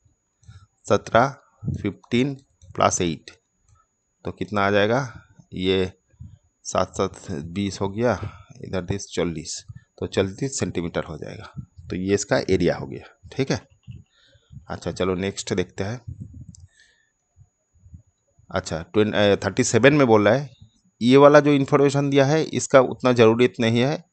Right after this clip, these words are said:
हम लोगों को यहाँ से पढ़ने से हो जाएगा, यहाँ से, ठीक है। यहाँ पर कैसे जो एरोप्लेन है वो कैसे, अ, एक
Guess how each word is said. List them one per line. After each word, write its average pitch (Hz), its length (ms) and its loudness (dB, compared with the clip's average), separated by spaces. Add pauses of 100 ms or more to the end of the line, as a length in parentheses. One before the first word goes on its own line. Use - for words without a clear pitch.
(400)
हम 107 120 0
लोगों 123 180 2
को 131 100 2
यहाँ 113 280 2
से 147 120 0
पढ़ने 127 300 4
से 151 120 -2
हो 101 180 0
जाएगा, 76 400 -4
यहाँ 95 220 -6
से, - 140 -12 (640)
ठीक 123 140 -4
है। - 200 -10 (920)
यहाँ 110 160 4
पर - 400 2 (340)
कैसे 120 560 4 (500)
जो 110 380 2
एरोप्लेन 113 440 6
है 120 160 2
वो 117 160 0
कैसे, 120 600 4 (320)
अ, 101 260 4 (380)
एक 120 160 2